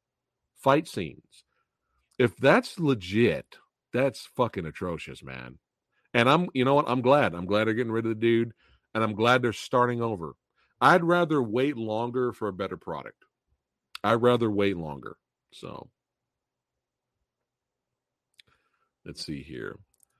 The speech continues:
Uh, I have faith in, oh, hold on. I have faith in Coogler, but man, this Marvel stuff lately, oof. I agree, Zen. I'm, like, right there with you. <laughs>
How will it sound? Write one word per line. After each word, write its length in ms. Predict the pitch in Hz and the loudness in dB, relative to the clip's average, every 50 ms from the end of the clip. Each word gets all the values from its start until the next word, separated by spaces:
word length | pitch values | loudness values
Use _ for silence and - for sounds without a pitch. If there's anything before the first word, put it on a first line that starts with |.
| _ _ _ _ - | _ _ _ _ -10
Uh, 160 | 90 85 - | -8 -8 -8
I 100 | - 95 95 | -6 -6 -4
have 180 | 95 92 - | -4 -6 -6
faith 540 | - - - 117 113 117 117 113 - _ _ _ - | -6 -4 -2 0 0 0 0 -2 -4 _ _ _ -6
in, 220 | 104 98 98 95 | -6 -4 -4 -4
oh, 80 | 104 95 | -6 -6
hold 160 | 90 120 117 | -4 -4 -6
on. 180 | 98 110 123 - _ _ - | -6 -8 -12 -16 _ _ -10
I 40 | |
have 160 | 90 87 85 - | -10 -10 -10 -10
faith 400 | - - 113 110 120 120 - - | -8 -4 -2 -2 -2 -2 -4 -4
in 340 | - 104 101 98 98 98 95 | -2 -2 0 0 0 -2 -4
Coogler, 560 | - - - 147 151 139 147 156 160 151 147 | -4 -4 -2 -2 -2 0 0 0 0 0 -2
but 160 | 120 107 90 90 | -2 -4 -6 -4
man, 240 | 95 104 101 92 | -4 -4 -2 -4
this 160 | 90 85 80 90 | -4 -6 -8 -8
Marvel 260 | 92 90 87 82 85 | -8 -6 -8 -8 -10
stuff 300 | - - 90 82 - - | -10 -10 -10 -8 -8 -8
lately, 240 | 82 78 - - - - | -8 -8 -8 -6 -4 -4
oof. 300 | 90 80 - - - - _ _ _ _ - _ _ _ _ _ - | -2 -4 -4 -8 -14 -20 _ _ _ _ -20 _ _ _ _ _ 6
I 140 | 104 117 | 10 10
agree, 380 | 127 127 113 123 120 95 78 69 73 78 | 10 10 10 8 8 8 6 2 -4 -8
Zen. 300 | 82 85 87 82 78 76 76 - | -4 -2 0 0 -2 -4 -4 -2
I'm, 140 | 90 98 107 | 0 2 2
like, 140 | 104 98 92 | 4 4 6
right 220 | 98 104 107 104 | 6 6 6 4
there 140 | 101 98 92 | 4 4 4
with 160 | 92 90 78 | 2 2 0
you. 160 | 71 67 - - - - - - - - - - - - - | -4 -8 -8 -8 -8 -10 -10 -14 -16 0 4 4 4 6 4
<laughs> 220 | 214 - - - | 2 4 6 6